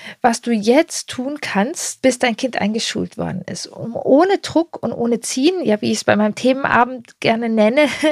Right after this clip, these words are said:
<laughs> sozusagen mit Gärtnern ohne Ziehen dein Kind dazu begleiten. Gerade wenn dein Kind, ja, vielleicht hochsensibel ist, gefühlsstark ist,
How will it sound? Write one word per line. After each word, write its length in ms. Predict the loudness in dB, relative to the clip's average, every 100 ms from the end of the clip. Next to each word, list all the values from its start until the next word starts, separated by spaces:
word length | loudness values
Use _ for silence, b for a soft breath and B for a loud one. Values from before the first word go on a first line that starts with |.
| 0
<laughs> 340 | -6 -14 -14
sozusagen 800 | -10 -10 -8 -4 2 2 2 -4
mit 240 | -4 -4 _
Gärtnern 540 | 2 2 -2 -6 -6
ohne 280 | -2 -2 -2
Ziehen 480 | -4 -6 -4 -6 -10 b -2
dein 320 | 0 0 -2 -10 -6
Kind 300 | -4 -4 -8 _
dazu 300 | -2 -2 -2
begleiten. 580 | -4 -2 -2 -2 -4 -8 -10 _ _ _
Gerade 420 | 2 4 4 4
wenn 180 | 2 0
dein 200 | 0 0
Kind, 480 | 0 -2 -2 -6 -4
ja, 200 | 2 2
vielleicht 420 | 2 -4 -4 -4 -4
hochsensibel 680 | -4 -4 -6 -4 -4 -2 -4
ist, 500 | -2 -2 -2 -4 -8
gefühlsstark 720 | -2 0 2 2 2 2 0
ist, 560 | 0 0 0 -4 -10